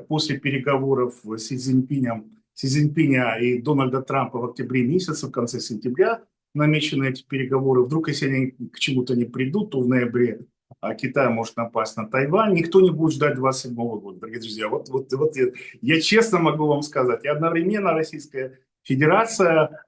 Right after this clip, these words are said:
после своих учений в сентябре нападёт, э, значит, на Сувалский коридор или на Нарву ещё Эстония, то есть они вот как-то будут проделывать.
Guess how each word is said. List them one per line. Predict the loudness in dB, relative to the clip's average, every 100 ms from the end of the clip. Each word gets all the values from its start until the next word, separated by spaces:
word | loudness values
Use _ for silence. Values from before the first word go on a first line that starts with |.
| -2
после | 0 2
своих | 0 0 -2 -2
учений | -6 -4 -2 -2
в | -4
сентябре | -4 -6 -6 -2 2 2 0 -12 _ -4
нападёт, | 0 2 2 0 2 2 4 2 2
э, | 2 4 4 2
значит, | 0 -4 -6 -4
на | -4
Сувалский | -2 0 0 0 -4
коридор | -6 -4 -4 0 2 4
или | 2 -2 -2 -2 -2 -6 -12 _ _
на | -4 2
Нарву | 4 4 4 0
ещё | 0 2 2
Эстония, | 2 2 6 6 4 -4
то | -4
есть | -6 -6
они | -6 -2
вот | -2 -4
как-то | -10 -16 -12 -12
будут | -10 -14 -14 _ -20 -20 _
проделывать. | 0 2 2 2 -2